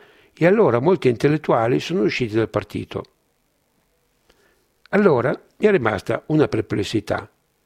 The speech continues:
Perché l'operaio comunista reagiva in quel modo sbagliato?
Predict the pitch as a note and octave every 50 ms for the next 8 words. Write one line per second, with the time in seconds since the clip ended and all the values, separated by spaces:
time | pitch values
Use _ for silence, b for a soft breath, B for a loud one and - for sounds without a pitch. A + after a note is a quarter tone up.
0 | _ _ _ _ _ _ _ _ _ - B3+ - - - A2+ - - G2+ - _
1 | _ _ _ _ _ _ _ - - C3+ C#3 - B2+ B2 C3+ C#3+ C#3+ C#3 B2+ G#2
2 | - B2+ A#2+ B2 B2 C#3 C#3+ B2+ - - B2 A#2 - - A2+ B2 A#2+ A#2+ A2+ G2
3 | A2 B2+ B2 G#2+ A2 A2 G#2 - A#2 A2 G#2+ A2 A#2+ A2 G#2+ G#2 G2 - - G#2
4 | G#2 G#2+ G#2 G2 G2 - - - - F3 -